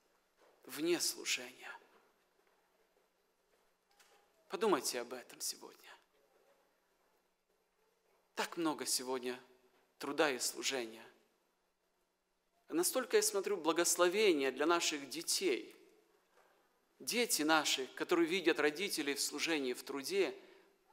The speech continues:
братья и сестры, где они думают, будете? Они будут там, где их родители прошли. Если я наблюдаю, отец косит траву, а всегда она у нас покошенная в церкви,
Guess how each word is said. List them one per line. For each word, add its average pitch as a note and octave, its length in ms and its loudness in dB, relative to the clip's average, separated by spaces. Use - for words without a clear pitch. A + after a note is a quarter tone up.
братья D3+ 220 0
и E3 40 0
сестры, D3+ 160 0
где D3 200 0
они E3 160 4
думают, B2 320 -2
будете? A#2+ 520 -6
Они D#3 220 -6
будут C#3 300 -8
там, E3+ 240 0
где B2+ 220 -10
их B2+ 160 -8
родители B2+ 520 -6
прошли. C2 580 -6
Если G3 280 4
я G3 180 10
наблюдаю, F3+ 560 6
отец - 640 4
косит F3+ 440 4
траву, D#3 600 4
а D3+ 100 2
всегда F3+ 300 8
она E3 140 8
у - 20 6
нас D#3+ 220 4
покошенная D3+ 720 6
в - 60 -10
церкви, A#2+ 560 0